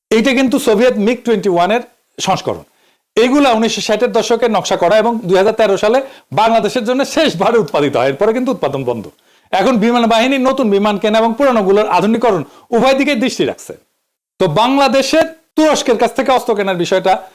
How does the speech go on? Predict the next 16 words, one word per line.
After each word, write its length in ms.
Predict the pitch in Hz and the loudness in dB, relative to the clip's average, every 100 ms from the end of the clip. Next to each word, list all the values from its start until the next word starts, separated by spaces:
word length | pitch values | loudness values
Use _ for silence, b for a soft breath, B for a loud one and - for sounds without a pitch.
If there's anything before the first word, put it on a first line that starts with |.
| B | B
কৌশলগতভাবে 720 | 240 233 349 302 254 180 170 | 0 2 2 0 2 2 2
আমেরিকার 320 | 220 254 240 202 | 2 2 0 0
জন্য 160 | 254 | 0
উপকারী, 400 | 285 269 202 170 | 0 0 0 -2
অন্তত 320 | - 277 339 | -2 0 0
গ্রহণযোগ্য। 520 | 311 214 294 196 117 - _ _ - | 0 2 0 -2 -6 -12 _ _ -4
কেন? 220 | 226 262 349 - _ - | 0 0 -2 -10 _ -6
আসেন 240 | 160 180 180 | -2 0 2
সেটা 180 | 165 | 2
বুঝে। 200 | 131 113 92 | 0 0 0
ও, 280 | 110 90 - _ _ _ _ _ _ - | -2 -4 -10 _ _ _ _ _ _ -4
এখনো 320 | 202 277 311 | 0 2 2
মিডলম্যান, 480 | 226 220 220 107 101 | 2 2 0 -2 -6
সরাসরি 480 | - 240 196 214 | -2 0 0 0
না, 80 | 196 - b b b - | -2 -6 b b b -2
পরোক্ষভাবে 600 | 214 220 269 277 269 | -2 0 0 0 0